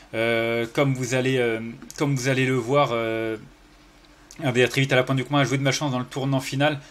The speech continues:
avant d'assez bien se relancer. C'est une concurrente qui a pas toujours eu des parcours très, très favorables, que ce soit à Vincennes ou, euh, ou encore même ici à, à Mokanchi. À chaque fois, elle vient, euh, bien finir. Elle a toujours des numéros derrière l'autostart assez, euh, assez exécrables.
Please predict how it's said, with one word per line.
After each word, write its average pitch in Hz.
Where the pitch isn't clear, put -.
avant 120
d'assez 139
bien 147
se 139
relancer. 147
C'est 143
une 135
concurrente 147
qui -
a 120
pas 170
toujours 156
eu 156
des 139
parcours 139
très, 170
très 151
favorables, 139
que -
ce 135
soit 143
à 147
Vincennes 143
ou, 127
euh, 120
ou 131
encore 139
même 143
ici 143
à, 120
à 135
Mokanchi. 139
À 156
chaque 147
fois, 160
elle 131
vient, 127
euh, 120
bien 131
finir. 139
Elle 117
a 123
toujours 147
des 131
numéros 139
derrière 135
l'autostart 131
assez, 147
euh, 127
assez 139
exécrables. 143